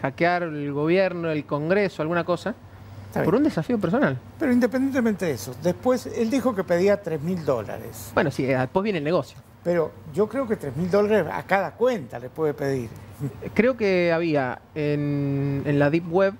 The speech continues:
Speaker 1: se está ofreciendo a cinco mil dólares un dump, o sea, un parcial de la base de datos, la información total a cuarenta mil dólares y una prueba, por ejemplo,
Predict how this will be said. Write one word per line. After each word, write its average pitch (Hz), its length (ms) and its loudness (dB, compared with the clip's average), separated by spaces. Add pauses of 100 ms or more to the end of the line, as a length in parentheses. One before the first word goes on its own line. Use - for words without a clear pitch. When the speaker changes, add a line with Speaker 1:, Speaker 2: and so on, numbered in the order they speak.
(200)
Speaker 1:
se - 60 -10
está 151 160 0
ofreciendo 170 680 0
a 135 560 0
cinco 160 360 0
mil 196 200 2
dólares 202 540 0
un 156 180 0
dump, 170 240 0 (100)
o 139 60 -10
sea, 139 140 -8
un 139 80 -8
parcial 175 480 2
de 165 80 0
la 151 80 4
base 165 240 0
de 180 60 4
datos, 185 380 -2 (460)
la - 60 -2
información 151 500 0
total 165 560 0
a 147 140 -2
cuarenta 151 400 0
mil 175 200 0
dólares 208 520 2 (500)
y 147 300 4
una 151 240 2
prueba, 208 400 2
por 131 120 -6
ejemplo, 131 400 -2